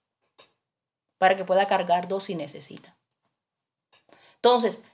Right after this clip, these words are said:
la genética de la mujer está hecha para levantar hijos.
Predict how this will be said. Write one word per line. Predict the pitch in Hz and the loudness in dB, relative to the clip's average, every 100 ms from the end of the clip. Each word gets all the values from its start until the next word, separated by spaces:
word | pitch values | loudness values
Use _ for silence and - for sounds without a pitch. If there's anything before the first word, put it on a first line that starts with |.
| _ | _
la | 247 240 220 | 4 4 4
genética | - 208 220 294 381 302 - 196 | 0 -2 0 -2 -2 -6 -2 -2
de | 185 | 0
la | 180 | -2
mujer | 180 185 208 208 | -4 -6 -6 -6
está | 214 - 208 208 | -10 -4 -2 -2
hecha | 214 220 247 - _ _ _ _ _ | -2 -6 -10 -12 _ _ _ _ _
para | 226 226 | -6 -4
levantar | 220 196 185 175 185 190 | -4 -4 -4 -6 -4 -4
hijos. | 226 226 - | -4 -8 -14